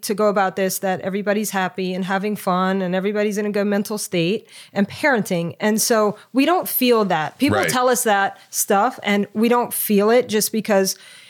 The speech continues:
Speaker 1: you know, I don't know. I think when you're going to events and there's, you know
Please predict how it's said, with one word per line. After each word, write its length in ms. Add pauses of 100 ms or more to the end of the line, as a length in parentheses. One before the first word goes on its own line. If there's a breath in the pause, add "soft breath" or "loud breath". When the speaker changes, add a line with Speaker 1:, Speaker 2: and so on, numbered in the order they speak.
(120)
Speaker 1:
you 140
know, 260
I 100
don't 140
know. 160
I 80
think 240
when 140
you're 100
going 360
to 140
events 540
and 160
there's, 260 (400 loud breath)
you 140
know 340